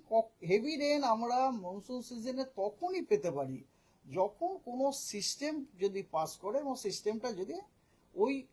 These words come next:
ও-, আমাদের এরিয়ার ওপর দিয়ে, মানে দক্ষিণবঙ্গের ওপর দিয়ে যদি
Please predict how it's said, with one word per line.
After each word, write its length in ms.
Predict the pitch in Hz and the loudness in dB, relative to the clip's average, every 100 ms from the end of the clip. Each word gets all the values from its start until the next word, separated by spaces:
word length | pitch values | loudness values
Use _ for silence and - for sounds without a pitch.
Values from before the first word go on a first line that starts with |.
| - | -6
ও-, 220 | 170 160 | -2 2
আমাদের 460 | 147 175 208 226 | 2 2 0 2
এরিয়ার 340 | 196 180 214 208 | 2 2 2 2
ওপর 200 | 160 185 | 0 -4
দিয়ে, 220 | 165 165 | -2 -2
মানে 160 | 226 202 | -2 -2
দক্ষিণবঙ্গের 560 | 185 - 214 214 240 | -4 -4 -4 -2 0
ওপর 200 | 214 208 | 0 0
দিয়ে 180 | 202 214 | -2 -4
যদি 140 | 220 | -8